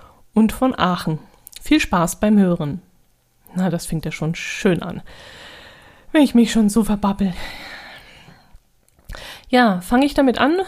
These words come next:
äh, womit ich beim letzten Mal wegen Zeitmangels aufgehört habe. Ich hatte euch ja erzählt, dass ich nach meiner kleinen Wanderung, ähm,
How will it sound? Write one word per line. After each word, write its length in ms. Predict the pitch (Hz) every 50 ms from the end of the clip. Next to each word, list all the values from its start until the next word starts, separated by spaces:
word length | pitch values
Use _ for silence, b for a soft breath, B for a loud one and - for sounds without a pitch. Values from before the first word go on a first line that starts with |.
| - - - -
äh, 340 | - 247 254 254 254 254 247 247
womit 280 | 247 254 254 254 247 247
ich 80 | 233 -
beim 160 | 233 226 220
letzten 260 | 214 214 - - 233
Mal 280 | 220 214 208 214 208 196
wegen 260 | 202 196 208 196 196
Zeitmangels 720 | - - 190 190 196 196 185 185 196 190 190 - - -
aufgehört 580 | 180 190 226 - - 233 208 180 175 175 180 175
habe. 320 | 165 165 160 156 151 170 - b b b b b b b b b b b b b b b _ _
Ich 140 | 202 - 233
hatte 140 | 233 262
euch 180 | 240 220 - -
ja 80 | 254 226
erzählt, 420 | 208 208 - 233 240 277 302 -
dass 140 | 285 269 -
ich 240 | 262 254 240 - 226
nach 320 | 226 226 220 226 226 220
meiner 320 | 226 220 220 220 220 214
kleinen 580 | 208 - 202 190 202 214 226 220 220 220 202 180
Wanderung, 720 | 175 180 220 240 240 247 247 247 254 262 262 269 269 240 - - -
ähm, 880 | - 196 208 208 214 214 214 208 208 208 208 208 208 208 220 214 214